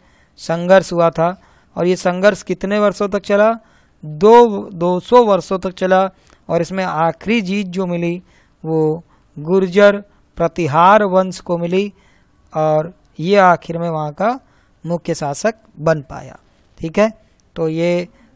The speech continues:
त्रिपक्षीय संघर्ष के नाम से जाना जाता है। किसके लिए लड़ा गया ये भी पूछा जा सकता है, तो आपको ध्यान में होना चाहिए कन्नौज,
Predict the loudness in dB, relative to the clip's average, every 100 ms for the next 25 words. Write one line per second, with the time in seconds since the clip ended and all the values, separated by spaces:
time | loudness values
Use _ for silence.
0 | _ 0 0 0 -4 -4 -4 0 2 0
1 | -6 _ -10 -8 -4 6 6 6 -2 -2
2 | -2 -4 -4 -4 -2 -2 -2 0 0 2
3 | 0 0 -2 _ _ _ _ -2 -2 2
4 | 2 4 4 6 4 4 2 2 0 -2
5 | -4 -2 0 0 -2 -6 -2 0 0 -4
6 | _ _ _ -2 2 2 0 -2 0 0
7 | -2 -2 -4 -4 -6 -4 -2 0 0